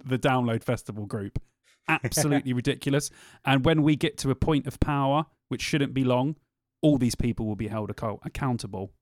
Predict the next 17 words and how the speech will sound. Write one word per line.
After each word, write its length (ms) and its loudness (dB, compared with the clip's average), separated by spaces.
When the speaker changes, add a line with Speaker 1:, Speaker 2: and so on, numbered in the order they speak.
Speaker 2:
Yeah, 160 -6
Speaker 1:
for 0 -
their 100 -2
Speaker 2:
accountable. 520 0
<laughs> 20 -4
Speaker 1:
actions. 260 0
Speaker 2:
Yeah. 340 0
Speaker 1:
And, 180 0
and 220 4
I, 140 6
and 240 0
I'll 140 2
put 220 0
that 200 -4
down 340 0
now. 500 -4
Yeah. 200 -8